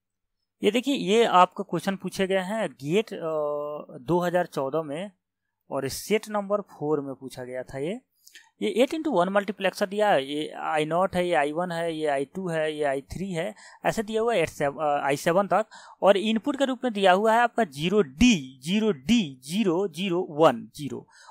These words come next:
और आपका कंट्रोल सिग्नल दिया हुआ है एबीसी। तो आपको पता है इसका आउटपुट आपको कैसे निकालना है।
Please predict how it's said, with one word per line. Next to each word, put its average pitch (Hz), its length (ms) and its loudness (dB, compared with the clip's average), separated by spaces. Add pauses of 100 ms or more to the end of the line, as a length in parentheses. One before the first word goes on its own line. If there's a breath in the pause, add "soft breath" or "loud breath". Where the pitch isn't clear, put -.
(100)
और 180 100 8
आपका 208 140 4
कंट्रोल 226 400 -2
सिग्नल 208 240 -2
दिया 180 160 0
हुआ 190 120 4
है - 80 0 (100)
एबीसी। 143 760 -4 (280 soft breath)
तो - 60 -4
आपको 220 220 2
पता 180 260 2
है 196 240 2 (320)
इसका 170 260 2
आउटपुट 165 380 6
आपको 196 180 0
कैसे 160 260 -2
निकालना 170 380 0
है। 208 280 -6